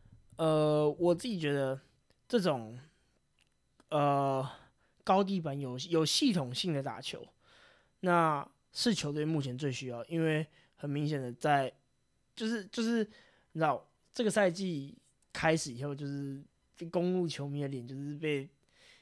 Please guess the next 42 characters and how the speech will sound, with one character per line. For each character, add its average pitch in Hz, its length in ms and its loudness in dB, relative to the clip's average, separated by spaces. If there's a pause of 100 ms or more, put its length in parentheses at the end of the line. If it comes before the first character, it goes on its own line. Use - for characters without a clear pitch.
(120)
你 151 60 -8
知 160 60 2
道， 180 260 0 (160)
被 208 120 8
各 202 200 8
种 139 160 0
被 160 140 0 (580)
打， 117 320 0 (160)
打 131 240 2
肿， 160 260 -4 (440)
就 160 120 -10
是、 151 320 -2 (600)
哦， - 120 -2
我 147 60 2
们 151 160 -2
真 175 120 2
的 175 80 2
没 160 100 -2
有 151 140 2
Jrue 147 240 -2
Holiday， 143 460 2 (1080)
真 185 140 2
的 175 40 4
没 165 120 0
有 160 120 2
Mike 147 300 -2
Budenholzer 131 640 -6
以 117 60 -12
后， 147 120 -6
我 156 140 -2
们 160 120 -4
就 190 120 2
不 180 120 -6
知 165 100 -4
道 160 180 4
该 156 120 2
怎 143 80 -2
么 117 120 -10
做 139 160 -4
防 117 200 -14
守 104 220 -18
了。 - 100 -20